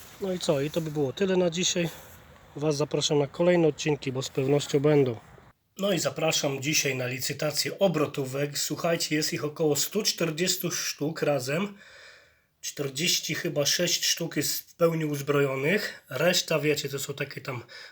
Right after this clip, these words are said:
bez tych haków, haczyków. Ale wszystko można sobie skompletować. Zobaczcie, tak to mniej więcej wygląda. Cena wywoławcza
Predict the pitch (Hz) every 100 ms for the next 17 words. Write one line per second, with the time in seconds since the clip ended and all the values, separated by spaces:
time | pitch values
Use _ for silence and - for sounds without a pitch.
0 | _ 139 143 - 127 - 190 170 151 -
1 | 135 - 160 147 147 - - - - -
2 | - _ _ _ - 143 131 113 - 156
3 | - 147 139 135 - 127 - 156 139 135
4 | 143 135 143 127 131 131 - - - -
5 | - _ _ - - - _ - 131 -
6 | 131 127 139 127 127 120 117 131 143 151
7 | 185 185 - _ _ _ _ _ - -
8 | _ - 208 180 170 165 165 165 - 170
9 | 185